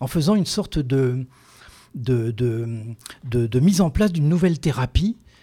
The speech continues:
pour ces malades qui sont donc bipolaires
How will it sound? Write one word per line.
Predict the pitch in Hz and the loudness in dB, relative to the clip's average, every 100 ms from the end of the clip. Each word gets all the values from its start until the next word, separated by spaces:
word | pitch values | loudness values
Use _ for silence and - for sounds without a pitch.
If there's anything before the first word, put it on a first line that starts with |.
| - | -8
pour | - - | -6 -4
ces | - 151 | -2 0
malades | 123 110 135 185 214 - - - | 2 2 4 4 4 0 -6 -14
qui | - | -8
sont | - 160 | -2 0
donc | 156 143 123 | 4 2 2
bipolaires | 151 139 113 107 135 202 | 2 4 2 2 0 -2